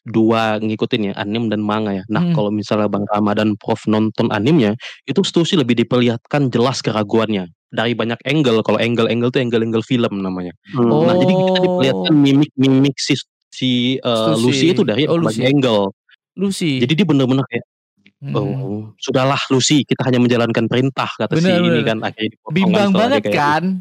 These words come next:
Speaker 2: Makanya
Speaker 1: kalau
Speaker 2: terus
Speaker 1: di
Speaker 2: kita
Speaker 1: manga itu
Speaker 2: ngarah
Speaker 1: kayak
Speaker 2: gitu.
Speaker 1: titik-titik-titik tanda seru kan, titik sambil muka keraguan kan.
Speaker 2: Iya,
Speaker 1: Tapi
Speaker 2: tap-
Speaker 1: kita di situ kayak mikir, "Alah,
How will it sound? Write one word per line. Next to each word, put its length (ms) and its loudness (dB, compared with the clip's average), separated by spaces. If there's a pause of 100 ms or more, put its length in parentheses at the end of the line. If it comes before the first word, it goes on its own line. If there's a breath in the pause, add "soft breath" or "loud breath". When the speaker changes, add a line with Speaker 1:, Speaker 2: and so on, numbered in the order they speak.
(140)
Speaker 2:
Makanya 360 -2
Speaker 1:
kalau 120 2
Speaker 2:
terus 80 0
Speaker 1:
di 60 4
Speaker 2:
kita 80 4
Speaker 1:
manga 100 2
itu 140 4
Speaker 2:
ngarah 180 0
Speaker 1:
kayak 160 -6
Speaker 2:
gitu. 140 -12
Speaker 1:
titik-titik-titik 680 -2
tanda 220 -2
seru 280 0
kan, 160 -2 (100)
titik 280 -8 (200)
sambil 300 -4
muka 280 -4
keraguan 460 -2
kan. 80 -2
Speaker 2:
Iya, 100 2
Speaker 1:
Tapi 140 0
Speaker 2:
tap- 100 0
Speaker 1:
kita 80 2
di 80 0
situ 160 -2
kayak 180 0
mikir, 280 -6
"Alah, 260 -2